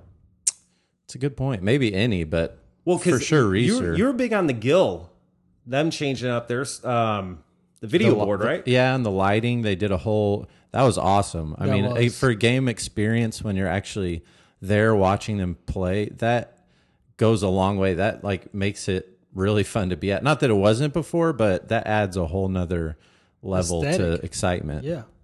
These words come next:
Speaker 3: it does.
Speaker 2: Zeke, you got a chance to check it out yourself too over there?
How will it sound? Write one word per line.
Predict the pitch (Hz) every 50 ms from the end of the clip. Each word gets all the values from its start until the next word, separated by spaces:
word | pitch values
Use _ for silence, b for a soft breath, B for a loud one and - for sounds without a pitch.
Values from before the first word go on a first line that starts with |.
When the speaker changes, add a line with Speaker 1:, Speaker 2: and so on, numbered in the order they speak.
| _ _ -
Speaker 3:
it | 139
does. | 131 127 117 113 110 - - - _ _ _ _ _ _ _ - - -
Speaker 2:
Zeke, | 127 - 170 - -
you | 147
got | 123 151 151 143 139
a | 139 135 123
chance | - - 147 135 127 -
to | - 139 131 131 123 - _ _ _ _ _ _ _ _ _ _ _
check | - 147 139 -
it | 123
out | 123 123 123 107
yourself | 127 120 - - 139 123 110 -
too | - 135 135 135
over | 135 135
there? | 135 143 143 -